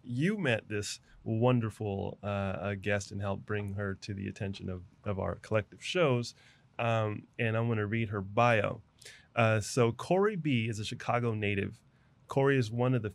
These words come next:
featured comics on the new Showtime special, Monique and Friends. She's also featured in a few episodes of the T V show Laugh Mob's Laugh Tracks on True T V. Corey shared the stage with Monique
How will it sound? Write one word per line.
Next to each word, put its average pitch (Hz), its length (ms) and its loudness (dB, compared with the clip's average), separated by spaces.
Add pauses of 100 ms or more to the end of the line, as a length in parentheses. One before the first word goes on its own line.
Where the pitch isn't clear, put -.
featured 147 420 -2
comics 131 480 0
on 113 140 0
the 107 80 2
new 113 260 0
Showtime 120 560 -2
special, 101 560 -2 (100)
Monique 110 600 0
and 104 200 -4
Friends. 90 540 -6 (500)
She's 120 300 0
also 196 380 4
featured 170 360 -6
in 135 140 2
a 107 60 4
few 139 280 -4
episodes 117 520 -2
of 95 80 -8
the 92 80 -8
T 131 240 -6
V 127 160 -2
show 117 540 0 (120)
Laugh 107 420 4
Mob's 107 480 2
Laugh 95 320 2
Tracks - 460 -12 (100)
on 98 220 0
True 123 300 0
T 107 220 -6
V. 101 260 -8 (880)
Corey 196 280 6
shared 185 240 0
the 175 80 -2
stage 170 260 -2
with 131 120 -6
Monique 139 440 2